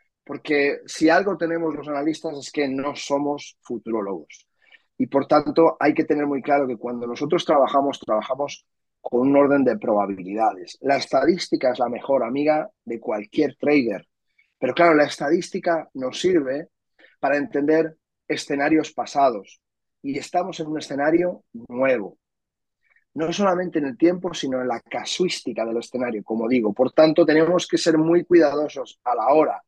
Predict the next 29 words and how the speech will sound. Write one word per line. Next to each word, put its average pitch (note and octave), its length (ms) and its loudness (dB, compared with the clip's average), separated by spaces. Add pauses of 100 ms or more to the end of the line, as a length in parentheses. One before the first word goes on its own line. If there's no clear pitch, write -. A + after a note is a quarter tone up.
(260)
de C3 160 0
elegir C3 480 2
tanto A#2+ 260 -6
indicadores B2 560 -2
macro B2 560 -4
como B2 320 -2
K C3+ 200 0
P C#3 160 2
Is, C3 320 -2
como A2+ 240 -6
cualquier B2 360 0
otro G3 200 -2
tipo F#3 260 0
de D3+ 80 4
elemento D3+ 460 0
que C#3+ 120 -10
utilicemos, C3 720 -4 (400)
bien D3+ 240 4
a F3 40 4
nivel D#3+ 240 4
fundamental C3+ 640 0
o - 20 2
a B2 40 0
nivel C#3+ 300 -2
técnico, F3 480 -2
para C#3 260 -2
entender C#3 600 0 (340)
en D3+ 360 -2
qué G#3+ 300 -2